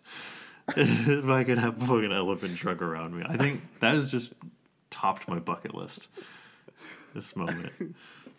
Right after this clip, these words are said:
Um, yeah. Anyway, I get it. I, I get her frustration. Uh, so,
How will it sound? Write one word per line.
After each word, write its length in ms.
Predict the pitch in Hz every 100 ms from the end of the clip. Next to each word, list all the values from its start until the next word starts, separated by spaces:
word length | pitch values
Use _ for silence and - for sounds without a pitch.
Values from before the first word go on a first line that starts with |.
| - 381 330 - - - - -
Um, 360 | 92 78 - - - - - - - - - - - - - - -
yeah. 320 | - - - - _ - -
Anyway, 280 | - 120 98
I 140 | 92 113
get 240 | 98 90
it. 160 | - - -
I, 140 | 92 82
I 140 | 92 92
get 280 | 85 92 90
her 120 | 90
frustration. 640 | - 85 - - - 87 - - - - -
Uh, 460 | 113 113 107 - - - _ _ - 143
so, 440 | - 123 107 95